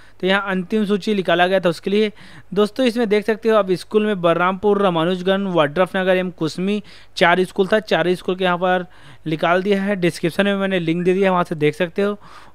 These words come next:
उसके बाद सेकंड नंबर में देखते हैं दोस्तों क्या है, तो यहाँ पर देख सकते हो लिखा हुआ है कि बलरामपुर, रामानुजगंज, वाड्रफ नगर, कुसमी के शिक्षकीय पदों की प्रावीण्य मतलब मेरिट लिस्ट निकाल दिया गया है दोस्तों।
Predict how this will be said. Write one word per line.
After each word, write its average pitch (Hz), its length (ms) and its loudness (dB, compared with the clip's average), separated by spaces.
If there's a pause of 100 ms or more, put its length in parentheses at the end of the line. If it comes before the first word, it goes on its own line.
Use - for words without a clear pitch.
उसके 190 280 0
बाद 233 200 4
सेकंड 214 380 -2
नंबर 214 160 -2
में 208 80 -2
देखते 202 200 -2
हैं 208 60 0
दोस्तों 208 220 -2
क्या 196 200 0
है, 202 200 0
तो - 420 -10
यहाँ 196 100 2
पर 208 120 2
देख 202 140 0
सकते 208 300 -2
हो 208 120 2
लिखा 196 280 -4
हुआ 202 240 0
है 220 240 -2 (460)
कि 208 200 0
बलरामपुर, 196 880 2
रामानुजगंज, 196 600 0
वाड्रफ 175 300 2
नगर, 208 200 2
कुसमी 196 320 -2
के 208 140 2
शिक्षकीय 208 440 -4
पदों 208 300 0
की 196 140 -4
प्रावीण्य 196 480 0
मतलब 196 280 -6
मेरिट 202 280 -2
लिस्ट 214 320 -8
निकाल 170 360 -6
दिया 202 160 -4
गया 202 120 -4
है 208 60 -2
दोस्तों। 208 400 -6